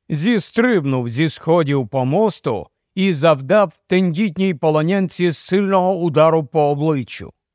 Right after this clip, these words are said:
Своїм ударом він збив її з ніг,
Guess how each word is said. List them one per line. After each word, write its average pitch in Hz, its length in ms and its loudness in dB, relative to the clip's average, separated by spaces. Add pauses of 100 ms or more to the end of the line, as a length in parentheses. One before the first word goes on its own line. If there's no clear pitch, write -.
(400)
Своїм 147 440 -2
ударом 208 540 2 (260)
він 175 260 0
збив 160 460 0
її 175 300 0
з 120 120 -6
ніг, 202 420 -2